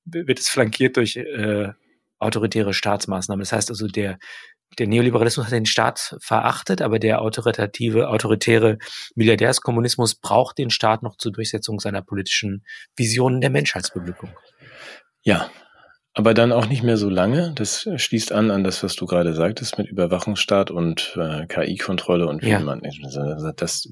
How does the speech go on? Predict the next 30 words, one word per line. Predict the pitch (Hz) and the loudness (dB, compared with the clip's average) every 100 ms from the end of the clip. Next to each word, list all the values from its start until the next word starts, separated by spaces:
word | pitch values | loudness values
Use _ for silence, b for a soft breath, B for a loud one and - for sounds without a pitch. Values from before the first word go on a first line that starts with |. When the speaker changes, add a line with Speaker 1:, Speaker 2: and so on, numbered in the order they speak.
| - | -8
Speaker 2:
natürlich | 90 - 101 - | -4 0 0 0
wird | 98 | -2
die | 90 | -4
Politik | - 87 85 98 - | -2 -2 -2 -4 -2
noch | 98 110 - _ | -2 -2 -8 _
gebraucht | 85 - 78 143 - - - _ _ _ _ _ _ _ - | -8 2 2 2 -2 -12 -16 _ _ _ _ _ _ _ -14
für | - 90 | -4 -2
die | 82 | -2
Durchsetzung, | 80 85 - 117 - 160 170 _ | -2 -2 0 0 0 -4 -6 _
aber | 95 90 82 87 _ | -2 0 0 -4 _
wenn | 90 | -2
es | 87 | -2
dann | - 85 | -2 -2
soweit | 82 80 76 | -2 -4 -4
ist, | - 123 - - _ | -2 -4 -6 -16 _
dann | 87 90 | -8 -6
können | 90 85 | -4 -4
Politik | 82 82 82 - 110 | -4 -6 -6 -6 -6
und | - 95 98 - | -6 -4 -4 -6
sämtliche | 92 90 82 85 | -4 -2 -2 -4
Beamte | 82 65 82 80 | -2 -2 -2 -4
auch | - 78 | -4 -4
weg. | 78 - B B B B B - | -4 -4 B B B B B -4
Speaker 1:
Und | 110 | 0
das | 113 139 | 2 2
wird | 151 | 2
uns | 127 | 2
als | 135 123 | 2 4
Speaker 2:
Ja. | |
Speaker 1:
Rationalisierungsmaßnahme | 123 - 127 117 127 123 - 104 - 104 101 95 | 2 2 2 2 0 -2 -4 -6 -4 -6 -6 -10